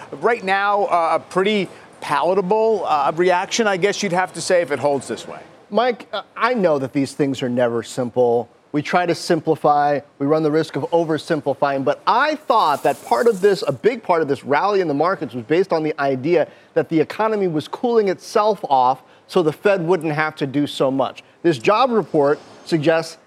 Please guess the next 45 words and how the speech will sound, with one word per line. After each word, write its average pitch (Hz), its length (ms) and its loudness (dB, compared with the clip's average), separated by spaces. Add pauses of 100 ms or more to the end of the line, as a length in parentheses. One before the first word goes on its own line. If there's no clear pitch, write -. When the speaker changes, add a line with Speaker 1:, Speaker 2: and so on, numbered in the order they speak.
(140)
Speaker 2:
the 202 60 -2
economy 247 440 2
may 202 280 2
be 247 120 -2
not 233 420 0
cooling 247 360 2
itself 233 480 0
off 214 400 0
as 180 220 0
much 214 260 0
as 190 260 -2
some 214 380 -2
would 196 140 0
have 175 100 -4
hoped. 240 340 2 (260)
So 226 420 2 (120)
now 247 340 2
what 240 380 2
is 233 300 0
the 185 180 0
soft 240 540 0
landing 185 720 2
thesis, 143 760 -2 (320)
uh, 175 320 2 (560)
w-, 220 160 -2
within 208 400 4
that? - 240 -6 (1300)
Speaker 1:
Right. 160 320 0
It, 170 200 -2
it's - 120 -2
certainly 285 320 2
not 208 300 0
really 226 480 2
coming 208 520 -2
directly 170 640 0
out 160 240 0
of 156 60 -4
the 151 100 0
jobs 143 400 -2
number, 170 220 0
this 147 220 -2
idea 147 440 0
that 143 160 -4
the 147 60 -2
market 139 460 -2